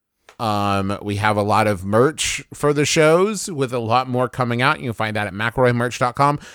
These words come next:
And Justin and Sydney are writing a Sawbones book that you can pre-order now.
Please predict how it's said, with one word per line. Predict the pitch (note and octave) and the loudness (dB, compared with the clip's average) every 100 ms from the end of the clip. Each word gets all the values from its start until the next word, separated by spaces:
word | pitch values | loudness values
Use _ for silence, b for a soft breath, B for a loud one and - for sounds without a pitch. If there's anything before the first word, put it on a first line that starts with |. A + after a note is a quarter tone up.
| B | B
And | D3 | -4
Justin | C3+ F#3 - F3 E3+ | 2 0 2 0 0
and | F#3+ E3+ | 0 -6
Sydney | - A3+ G3 F3+ F#3+ | 0 0 2 0 0
are | E3+ | 0
writing | F3+ F3+ G3 | 2 0 0
a | |
Sawbones | F#3 A#3 B3 F3+ D3 | 2 2 4 2 0
book | C3 C#3+ D#3+ | 0 0 0
that | F3+ | -6
you | F3 | -6
can | E3 F#3 | -4 -2
pre-order | G3 G3+ G#3 G#3 | -2 2 2 2
now. | G#3+ A#3+ C3+ G#2+ | 0 0 -2 -4